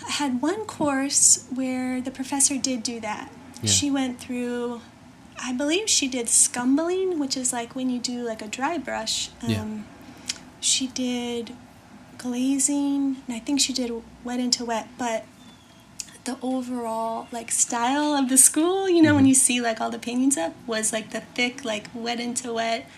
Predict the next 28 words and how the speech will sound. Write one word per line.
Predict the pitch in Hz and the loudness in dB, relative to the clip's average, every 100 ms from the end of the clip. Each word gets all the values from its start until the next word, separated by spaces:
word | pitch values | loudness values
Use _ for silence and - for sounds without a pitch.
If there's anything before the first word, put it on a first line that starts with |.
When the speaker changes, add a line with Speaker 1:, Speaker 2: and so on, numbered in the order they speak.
| - - | -20 -16
Speaker 1:
from | - 262 247 | -4 0 0
Speaker 2:
Yeah. | |
Speaker 1:
life. | 247 247 254 269 - - - - - - - | 0 0 -2 -2 -8 -18 -20 -20 -20 -20 -14
Um, | 240 240 233 233 240 294 - - - | -8 -6 -6 -6 -4 -6 -8 -8 0
so | - 262 | 0 2
that's | 285 285 | 2 2
kinda | - 277 254 | 0 2 0
what | 233 233 | 0 4
seeped | - 247 226 - | 4 4 0 -6
in | 269 285 | 0 0
the | 302 | 2
most, | 339 349 339 - | -2 0 0 0
'cause | 240 | 0
I | 233 | -2
had, | 240 240 | 0 -4
I | 254 | -6
think | - - | -12 -6
I | 311 | -4
had | 269 262 - | -2 -4 -4
three | 254 247 - - | -4 -4 -6 -16
painting | - 269 247 - | -6 -2 -2 -4
courses | 247 220 233 240 - 285 285 285 | -4 -2 -2 2 2 2 -12 -10
while | 247 233 | -8 -4
I | 226 | -2
was | 226 | -2
there. | - 247 233 247 - - - - - | -4 -8 -10 -12 -16 -20 -20 -20 -10
So, | - 277 269 269 - | -6 0 2 2 -2
yeah. | 403 480 440 403 | -8 -6 -2 -2